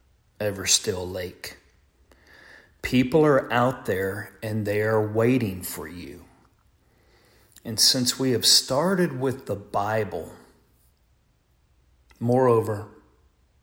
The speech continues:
let me backtrack. People need you.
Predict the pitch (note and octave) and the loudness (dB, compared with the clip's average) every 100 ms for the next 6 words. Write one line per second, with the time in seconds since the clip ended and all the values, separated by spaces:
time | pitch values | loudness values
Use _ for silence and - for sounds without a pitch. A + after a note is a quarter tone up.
0 | _ - G#2+ G2+ G#2+ A2+ A2+ - - - | _ -10 -6 -4 -2 -2 -4 -8 -10 -16
1 | - _ _ _ _ _ _ _ - B2 | -20 _ _ _ _ _ _ _ -6 -6
2 | A#2+ A2+ G2+ - - _ _ _ - A2 | -4 -4 -4 -8 -20 _ _ _ -12 -8
3 | G#2 A#2 A#2+ G2+ F2+ - - _ _ _ | -2 2 2 0 -8 -12 -14 _ _ _
4 | _ _ - F#2 F2+ F2 | _ _ -20 -14 -10 -10